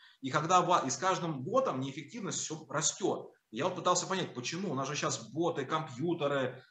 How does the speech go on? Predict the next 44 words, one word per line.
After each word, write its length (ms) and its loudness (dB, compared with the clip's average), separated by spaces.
как 180 -8
это 80 -12
называется, 540 -4
ро-, 180 0
ро-, 180 -2
робототорговля, 1040 0
они 160 2
же 60 -4
должны 200 -2
сгладывать, 640 0
сглаживать. 600 2
Но 320 -2
они 220 0
не 100 0
способны 540 0
сглаживать, 600 0
потому 240 -6
что 100 -6
с 80 0
каждым 260 -6
днём 160 -4
всё 120 -10
больше 300 -6
и 20 -8
больше 220 -8
людей 300 -4
получают 580 -6
доступ 440 -10
к 480 -4
этому 320 -4
рынку. 260 -4
Как 180 -4
сказал 380 0
мой 180 0
профессор 520 -2
во, 340 2
во 140 -2
Франции, 420 0
когда 160 -10
я 60 -12
получал 320 -6
M 100 -6
B 80 -6
A, 220 -6